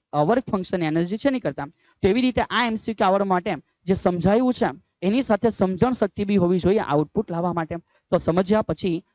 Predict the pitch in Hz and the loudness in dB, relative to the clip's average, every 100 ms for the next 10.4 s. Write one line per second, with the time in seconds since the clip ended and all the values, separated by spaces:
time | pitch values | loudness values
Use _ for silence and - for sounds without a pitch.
0 | - - 175 165 220 - - 175 165 202 | -8 -4 -2 0 0 -2 -4 0 2 2
1 | 165 - 143 139 131 135 135 - 135 147 | 0 -2 -6 -6 -6 -6 -6 -8 -6 -2
2 | 180 190 _ - 160 143 202 247 185 175 | -2 -6 _ -10 -6 0 0 2 2 2
3 | 151 151 - 147 131 208 - 135 - 143 | 2 0 -2 -2 0 0 -2 -10 -10 -8
4 | 143 190 - 160 262 _ _ 156 196 240 | -6 -6 -6 -6 -6 _ _ -2 0 0
5 | 208 160 151 151 143 147 196 - 180 226 | -2 -6 -8 -10 -6 -2 -2 0 -2 -2
6 | 151 143 180 156 - 156 127 185 214 156 | -2 -2 0 0 -4 -8 -4 -4 -4 -8
7 | - _ - 151 165 170 156 - 180 180 | -8 _ -12 -6 -2 -2 -2 -4 -6 -6
8 | 240 196 - _ _ - 139 135 156 - | -8 -12 -16 _ _ -20 -18 -14 -14 -12
9 | 135 165 175 160 147 185 143 151 - 135 | -12 -12 -10 -6 -6 -6 -8 -14 -12 -10
10 | 151 214 190 | -8 -6 -6